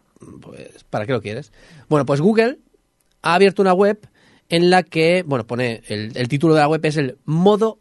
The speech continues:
Bluetooth del mando de Stadia. Y en esta web podemos encontrar, aparte de información sobre cómo se realiza la actualización del, del software del mando, la propia descarga del,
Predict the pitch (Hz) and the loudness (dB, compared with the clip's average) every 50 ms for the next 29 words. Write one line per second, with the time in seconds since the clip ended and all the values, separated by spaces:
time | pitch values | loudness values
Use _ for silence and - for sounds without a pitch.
0 | _ - 151 151 170 175 160 165 165 170 185 190 - - - _ _ _ _ _ | _ -8 -2 0 0 0 0 0 -2 -2 -2 -4 -8 -14 -20 _ _ _ _ _
1 | _ _ 143 135 139 135 143 147 156 170 175 - - 143 127 117 117 110 117 120 | _ _ -10 -6 -4 -2 -2 0 0 0 -2 -4 -6 -8 -8 -6 -6 -6 -4 -6
2 | 120 113 110 107 101 - 101 101 92 95 - _ _ _ _ _ _ _ _ _ | -4 -6 -8 -10 -10 -12 -14 -16 -16 -16 -20 _ _ _ _ _ _ _ _ _
3 | _ _ _ _ _ _ _ _ - 156 156 156 156 151 151 151 151 147 143 143 | _ _ _ _ _ _ _ _ 0 2 4 4 6 4 4 4 2 2 2 2
4 | 143 139 139 139 135 127 127 127 - - - _ _ - - _ - 156 175 175 | 2 2 0 -2 -2 -4 -6 -10 -14 -20 -20 _ _ -20 -14 _ -4 -4 -2 0
5 | 226 214 226 226 - 196 165 175 160 180 170 180 175 170 190 185 190 202 - - | 0 0 0 0 0 -2 -2 -2 -4 -4 -4 -4 -4 0 0 0 0 -2 -6 -12
6 | _ _ _ _ _ - - - 127 127 139 139 135 123 - 135 123 123 120 - | _ _ _ _ _ -10 -4 -4 -4 -2 -2 -4 -6 -4 -6 -8 -8 -8 -6 -4
7 | 156 160 151 143 - - 107 107 104 - 123 120 127 127 123 123 120 113 117 117 | -4 -4 -4 -6 -10 -14 -18 -18 -8 -6 -6 -4 -4 -4 -4 -4 -4 -6 -8 -10
8 | 117 - - 120 113 113 110 123 156 160 - - 117 98 - - _ _ _ - | -12 -10 -10 -8 -6 -6 -4 -4 -4 -4 -4 -8 -8 -8 -10 -14 _ _ _ -10
9 | 120 117 117 117 - _ - 120 117 110 - 117 - - 143 147 147 135 117 139 | -4 -4 -4 -4 -4 _ -6 -6 -6 -6 -8 -10 -6 -4 -2 -2 -2 -2 -4 -8
10 | - _ _ _ _ _ _ _ - 110 110 117 117 117 113 113 110 110 104 101 | -14 _ _ _ _ _ _ _ -12 -6 -2 -2 0 0 -2 -4 -4 -6 -8 -10
11 | 98 95 92 87 80 - - _ _ - 110 110 - - 127 139 156 160 160 160 | -10 -12 -12 -14 -18 -20 -20 _ _ -14 -12 -10 -8 -6 -2 0 0 0 0 0
12 | 180 202 226 214 _ _ 131 131 123 151 151 143 156 143 127 127 123 - - 135 | -2 -2 -4 -4 _ _ -4 -2 0 0 0 2 2 2 0 0 -2 -4 -4 -4
13 | 139 143 143 151 151 151 | -2 -2 -2 -2 -2 -4